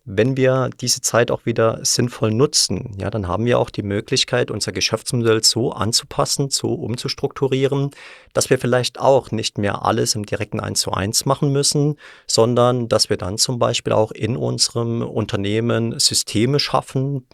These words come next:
Prozesse implementieren oder auch unsere Art und Weise, wie wir unsere Dienstleistung erbringen, dass wir die dann auch noch mal überarbeiten,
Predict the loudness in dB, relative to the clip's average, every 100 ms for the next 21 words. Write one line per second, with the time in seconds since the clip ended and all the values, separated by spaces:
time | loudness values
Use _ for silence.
0 | -12 -6 -2 0 2 0 -2 0 0 2
1 | -2 -2 0 2 4 2 0 -10 -20 -2
2 | 2 4 2 2 -2 -2 0 2 0 0
3 | -2 -2 0 0 -2 -4 -2 0 -2 -2
4 | -2 -2 -2 -2 -2 -2 -2 -2 -4 -8
5 | -2 0 2 0 -4 _ -12 -10 -6 -4
6 | -2 0 -2 -2 -6 -4 -4 -2 -2 -2
7 | 0 2 4 2 2 0